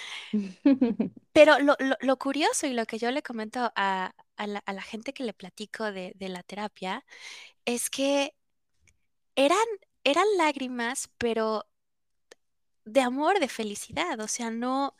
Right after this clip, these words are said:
Speaker 2: no había realmente dolor, frustración, enojo, tristeza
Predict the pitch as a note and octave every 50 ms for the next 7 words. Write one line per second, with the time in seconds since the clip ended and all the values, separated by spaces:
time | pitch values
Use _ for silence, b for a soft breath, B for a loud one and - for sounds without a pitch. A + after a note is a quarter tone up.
0 | B B B B B B B B B - B3 D4 F4 G4+ G#4+ A4 A4 G#4 G4+ G4
1 | G4 F#4 E4 C#4 B3 A3 G#3+ A3+ C4 C4+ C#4+ D4+ D4+ D#4 D4+ D4 D4 - - C#4+
2 | C#4+ C#4+ C#4 B3 G#3+ G3 G3+ G#3+ G#3+ G#3+ A3 A3+ A3 A3+ A#3 A#3+ B3 C4 C4 -
3 | - B3 A#3+ A#3 - - G#3+ G3 G3 - - - - A3 G#3+ G#3+ A3 A#3 A#3 B3
4 | B3 A#3+ A3+ A3 G#3 G3+ G#3 G#3 G#3+ A3 A3 A3+ A3+ - - - B3 A#3+ A#3 A#3
5 | A3+ A3+ - - A3 G#3+ G#3 - - - - G#3+ G#3 G#3+ A#3 - - A#3+ A3+ A3
6 | A3 A3+